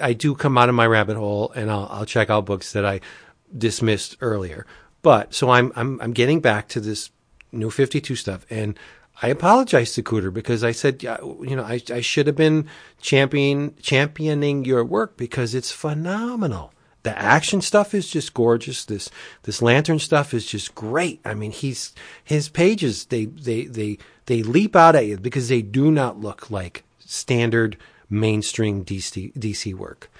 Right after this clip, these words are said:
They look like a guy from the trenches that, you know, not underground, but the guy that's been doing it on his own for a long time.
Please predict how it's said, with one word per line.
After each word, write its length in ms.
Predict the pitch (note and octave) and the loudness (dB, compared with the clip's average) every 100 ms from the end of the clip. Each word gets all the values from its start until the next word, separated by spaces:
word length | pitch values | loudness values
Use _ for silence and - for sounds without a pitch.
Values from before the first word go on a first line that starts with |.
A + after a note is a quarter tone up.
| - _ - | -20 _ -6
They 180 | A2+ | -4
look 320 | G2+ G#2+ D3 D3+ | 0 2 4 6
like 240 | B2+ - | 4 4
a 80 | G#2 | -2
guy 600 | F#2+ G2+ G2+ G2 F#2+ F2+ - _ | 0 -2 -2 -4 -6 -10 -20 _
from 220 | - A2 | -4 -2
the 80 | G2+ | -2
trenches 720 | - F#2+ E2+ - - - - _ _ _ _ _ _ _ _ _ _ - | -4 -6 -6 -10 -10 -12 -14 _ _ _ _ _ _ _ _ _ _ -8
that, 380 | B2 A2+ G#2 - D#3 C3+ D#3 | 2 4 2 -4 -14 -12 -2
you 100 | B2 | 0
know, 180 | G2+ | 0
not 300 | F#2+ A2+ C3+ | 2 4 4
underground, 840 | D3+ B2+ A#2+ G#2+ A2 G2+ G2+ G2 F#2+ | 4 2 2 2 2 2 0 -4 0
but 300 | G#2+ G2+ - _ _ _ _ _ _ _ _ _ _ | 0 0 -4 _ _ _ _ _ _ _ _ _ _
the 120 | C3+ | -4
guy 240 | A#2 A2+ A2+ | 2 4 6
that's 200 | A#2+ - | 4 2
been 200 | A#2 G#2 | -4 -2
doing 320 | B2 C3 C3 | 2 2 2
it 160 | C3 - | 0 -4
on 160 | A#2+ A2+ | -4 -4
his 180 | G#2 | -2
own 260 | A2 A#2 A#2+ | 0 2 0
for 160 | - G#2 | -2 -6
a 40 | |
long 300 | F#2+ A2+ B2+ | 0 2 2
time. 400 | B2 A#2+ A#2 A2+ | 2 0 2 0